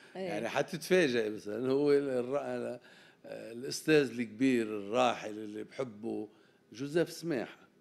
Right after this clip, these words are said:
Speaker 1: مم.
Speaker 2: وسمير قصير. يعني هودي أول اثنين شجعوني، ورغم إنه أنا علاقتي فيهم هي علاقة شخصية وصداقة
Speaker 1: نعم.
Speaker 2: شخصية كانت يعني.
Speaker 1: مم.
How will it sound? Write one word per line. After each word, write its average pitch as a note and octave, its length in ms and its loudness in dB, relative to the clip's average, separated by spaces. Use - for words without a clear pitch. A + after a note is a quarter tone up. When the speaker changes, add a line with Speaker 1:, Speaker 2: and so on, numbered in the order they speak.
Speaker 1:
مم. F#3+ 280 -12
Speaker 2:
وسمير C#3 640 2
قصير. F#2+ 580 -8
يعني F2+ 260 -8
هودي B2+ 280 4
أول B2+ 280 2
اثنين B2 420 -2
شجعوني، G#2 880 -6
ورغم D3+ 300 2
إنه C#3+ 220 2
أنا D3 140 2
علاقتي C3 480 2
فيهم D3 320 2
هي C3+ 180 2
علاقة B2+ 680 2
شخصية C3+ 560 -2
وصداقة A#2 380 2
Speaker 1:
نعم. A#2+ 100 0
Speaker 2:
شخصية A#2+ 560 -4
كانت F#2 440 -8
يعني. A3 220 -4
Speaker 1:
مم. F#3+ 100 -10